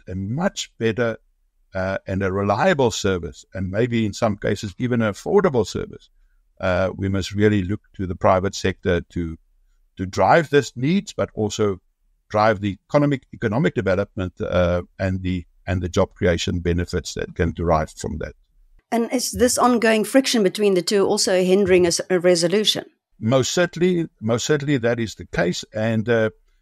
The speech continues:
Speaker 1: you will interest, for interesting find that it's not only the Chief of the Navy that has got this,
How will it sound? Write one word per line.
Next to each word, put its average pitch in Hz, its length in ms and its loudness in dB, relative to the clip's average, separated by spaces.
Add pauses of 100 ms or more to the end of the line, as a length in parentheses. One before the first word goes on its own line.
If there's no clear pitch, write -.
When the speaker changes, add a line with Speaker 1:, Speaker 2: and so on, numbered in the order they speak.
(200)
Speaker 1:
you 113 160 -2
will 117 280 0
interest, 147 580 0
for 127 100 -6
interesting 127 500 -2
find 135 520 -2
that 110 240 2
it's 110 360 -4
not 165 180 -2 (100)
only 151 280 0
the 117 140 -4
Chief 123 280 -4
of 110 120 0
the 104 80 -2
Navy 120 440 0
that 95 220 0
has 98 160 -4
got 101 280 -4
this, 92 340 -4